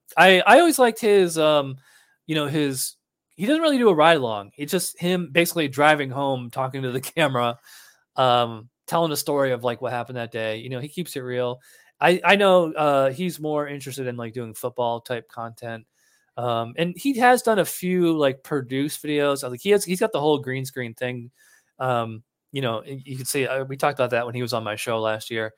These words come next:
Um, yeah, and he seems to be, like, he's kind of stepping away from, uh, gig work, or at least, or gig tube, I should say.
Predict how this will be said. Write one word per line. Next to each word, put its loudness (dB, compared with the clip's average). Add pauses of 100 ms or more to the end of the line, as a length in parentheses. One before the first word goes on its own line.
(460)
Um, -2 (100)
yeah, 2
and -4
he 2
seems 2
to 2
be, 4
like, 6
he's -6
kind -4
of -6 (320)
stepping -2
away 0
from, -4
uh, -4 (440)
gig -4
work, -2
or -4
at -10
least, -6 (840)
or 2
gig -4
tube, -4
I -2
should -10
say. -8